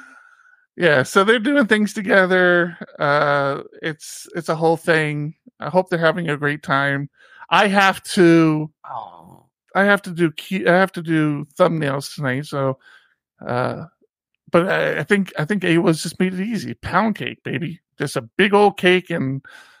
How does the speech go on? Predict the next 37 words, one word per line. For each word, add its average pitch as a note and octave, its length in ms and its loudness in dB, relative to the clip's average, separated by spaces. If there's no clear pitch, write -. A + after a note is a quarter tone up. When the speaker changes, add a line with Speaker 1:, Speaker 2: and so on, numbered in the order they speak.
Speaker 1:
maybe, E3+ 340 2
maybe E3 400 0
Tom D3 500 2
eating C3+ 280 -2
it. A#2 240 -4
I C3 100 -2
don't B2+ 180 -4
know B2 160 -2
yet. A#2+ 280 -6
We'll A#2 120 -8
figure B2 220 -10
it B2+ 80 -8
out. B2 240 -8
But D3+ 140 -6
yeah, B2+ 320 -2
they're, D3+ 340 0
uh, D3+ 260 2
the, C#3+ 380 -8
the D3+ 100 -4
siblings, F#3 840 0
they're E3 120 -4
having F3 240 -4
a E3 80 -6
siblings, F3 640 -4
well, G#3+ 300 4
they're A3+ 160 0
not C4 140 -2
having C#3 200 -8
si-, - 160 -16
siblings G#3+ 500 -2
and, D#3 300 -4
and, D3 360 -6
and, C#3+ 180 -4
and C3+ 200 -4
partners F#3+ 880 0
and D3 320 -6
friends F#3 960 -2